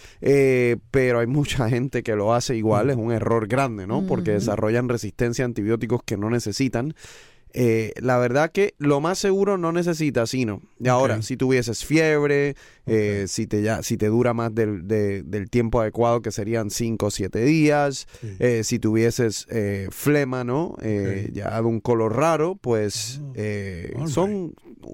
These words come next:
Speaker 1: el médico tiene que tomar la decisión de darte antibióticos o no, pero la mayoría de las veces no se necesitan.
Speaker 3: Ahora, muchas
Speaker 2: Mm.
Speaker 3: gracias, doctor, porque yo estoy evitando tomar antibióticos. Pero usted viene aquí para hablar de otra cosa.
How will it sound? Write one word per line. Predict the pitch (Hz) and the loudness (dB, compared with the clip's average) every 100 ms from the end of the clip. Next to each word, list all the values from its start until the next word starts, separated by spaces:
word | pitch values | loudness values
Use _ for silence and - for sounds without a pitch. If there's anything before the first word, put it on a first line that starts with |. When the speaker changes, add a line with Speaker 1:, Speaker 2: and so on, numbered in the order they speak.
| - | -6
Speaker 1:
el | 104 143 | -2 2
médico | 170 202 202 180 | 4 2 2 0
tiene | 160 170 | 0 0
que | 175 | 0
tomar | 151 131 131 143 135 123 - - - - | 0 0 0 0 -2 -6 -10 -16 -16 -4
la | 123 131 | 2 2
decisión | 123 117 117 131 135 143 | 2 -2 -2 0 0 0
de | |
darte | 127 120 131 135 | 0 2 0 -2
antibióticos | 131 123 113 120 123 117 120 - | -2 -2 0 0 0 -2 -4 -4
o | 110 | -6
no, | 107 92 - | -4 -4 0
pero | 131 | 0
la | 127 120 | 2 0
mayoría | 120 113 113 139 | 0 0 2 2
de | 143 | 2
las | 123 | 0
veces | 123 127 120 | -2 -2 -4
no | 113 | -4
se | 110 | -4
necesitan. | 107 98 85 80 - 139 _ | -4 -6 -8 -12 -14 -18 _
Speaker 3:
Ahora, | 120 165 95 | -12 -10 -4
muchas | 123 165 | -2 -2
Speaker 2:
Mm. | 123 | 0
Speaker 3:
gracias, | 123 107 120 | 0 0 -2
doctor, | 110 107 123 | -2 -2 -2
porque | 127 120 | -2 0
yo | 123 | 0
estoy | 120 135 131 | 2 2 4
evitando | 120 113 170 139 135 | 2 2 2 2 0
tomar | 143 107 107 | -2 0 2
antibióticos. | 107 101 98 90 80 - - - - - | 0 0 -2 -2 -4 -6 -10 -10 -12 -2
Pero | 139 143 | 2 4
usted | - | 4
viene | 160 175 | 4 6
aquí | 151 170 | 4 2
para | 151 147 | 4 4
hablar | 143 156 | 4 4
de | 147 | 6
otra | 147 135 131 | 4 2 0
cosa. | 107 92 - | -2 -4 -6